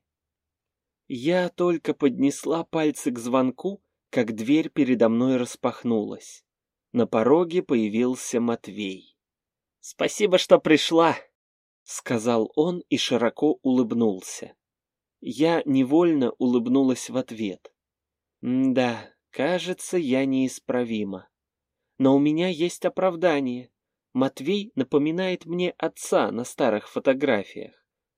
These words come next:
У него даже ямочки на щеках точь-в-точь, как у папы. Когда я их вижу, на душе сразу теплеет. И, разумеется, у меня не получается вести себя холодно и официально.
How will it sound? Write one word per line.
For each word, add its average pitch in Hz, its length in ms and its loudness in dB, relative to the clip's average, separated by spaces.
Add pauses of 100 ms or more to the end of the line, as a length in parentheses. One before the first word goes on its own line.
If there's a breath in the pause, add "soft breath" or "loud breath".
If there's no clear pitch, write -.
У 175 80 0
него 185 280 2
даже 170 260 0
ямочки 165 640 0
на 107 120 0
щеках - 580 -6 (260)
точь-в-точь, - 760 2
как - 220 -6
у 139 80 -2
папы. 95 460 -4 (600)
Когда 147 300 2
я 165 240 0
их - 180 -12
вижу, 165 440 -2 (240)
на 147 120 4
душе 151 380 2
сразу 151 440 -4
теплеет. 117 800 -4 (540)
И, 190 260 -4
разумеется, 175 840 -2
у 156 80 -2
меня 190 220 0
не 190 120 -2
получается 196 800 -2
вести 107 360 -6
себя 113 260 -2
холодно 131 840 0
и 143 140 6
официально. 104 960 -2